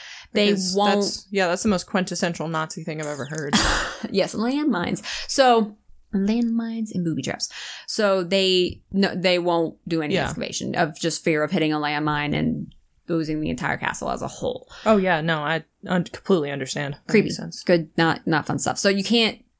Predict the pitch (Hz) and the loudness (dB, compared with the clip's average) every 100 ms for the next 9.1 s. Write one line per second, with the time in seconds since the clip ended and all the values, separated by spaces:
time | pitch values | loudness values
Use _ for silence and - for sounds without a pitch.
0 | - - 208 202 190 180 185 170 160 160 | -2 0 2 0 -2 -4 -2 2 2 0
1 | - - 170 170 - - _ _ - - | -6 -6 -4 -2 -4 -6 _ _ -6 -2
2 | 156 156 151 - - - 185 165 151 80 | 0 0 -2 -6 -18 0 2 4 2 0
3 | - - - - - - - - 269 247 | 0 -2 -8 -10 -12 -12 -4 0 2 2
4 | 226 208 - _ _ _ - 208 294 277 | 2 0 -2 _ _ _ -6 -2 0 0
5 | 240 220 190 165 165 - - 160 170 156 | 0 0 2 2 2 -2 -8 -2 -2 0
6 | 143 147 165 - 190 170 160 - 175 - | -2 -2 -4 -4 -4 -4 -8 -4 0 4
7 | 175 175 208 - 170 - - 160 156 - | 4 4 0 0 0 0 -2 -4 -6 -10
8 | - - - - - 262 - 214 - 143 | -4 -2 -2 -2 0 2 4 4 2 -2
9 | 160 | -6